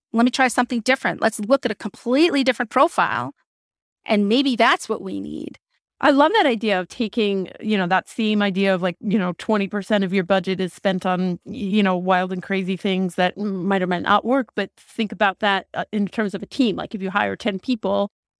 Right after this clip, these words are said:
Speaker 2: well, one can be, one or two can be really, like, kind of the, the squint profiles, I like to
Speaker 1: Yeah.
Speaker 2: say, where you kind of look
Speaker 1: Yeah.
Speaker 2: your, to turn your head to the side. And maybe it works great, maybe it doesn't, but, you know, it's somebody really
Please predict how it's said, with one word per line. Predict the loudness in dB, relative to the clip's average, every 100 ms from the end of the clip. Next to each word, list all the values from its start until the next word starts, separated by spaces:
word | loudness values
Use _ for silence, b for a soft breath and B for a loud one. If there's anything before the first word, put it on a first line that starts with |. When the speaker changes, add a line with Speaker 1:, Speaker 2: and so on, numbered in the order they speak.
| _
Speaker 2:
well, | 2 2 2
one | 0 0 2 0
can | -4
be, | -4 -2 -2
one | 0 0
or | 0
two | -4 -4 -2
can | -2 -4
be | -2 -2 0 -2 -6
really, | -20 -14 -8 0 2 2 0 0 -2 0
like, | -2 -2
kind | -4 -2
of | -2
the, | -4 -2
the | -2
squint | -4 -6 -2 -2 -2
profiles, | 0 0 2 2 4 2
I | 0
like | 0 4
to |
Speaker 1:
Yeah. | 6 6
Speaker 2:
say, | 6
where | 4 0
you | 0
kind | -2 -4
of | -4
look | 2
Speaker 1:
Yeah. | 4 4
Speaker 2:
your, | -2
to | -4 -4
turn | -2 -2
your | 0
head | 0 0
to |
the | -4
side. | 0 0 0
And | -2
maybe | -2 -2
it | -2
works | -2 -4
great, | -2 -2 0
maybe | -2 -2
it | 0
doesn't, | 0 0 -2
but, | -4
you | -2 -4
know, | -4
it's | -4
somebody | -6 -4 -4
really | -2 -4 -6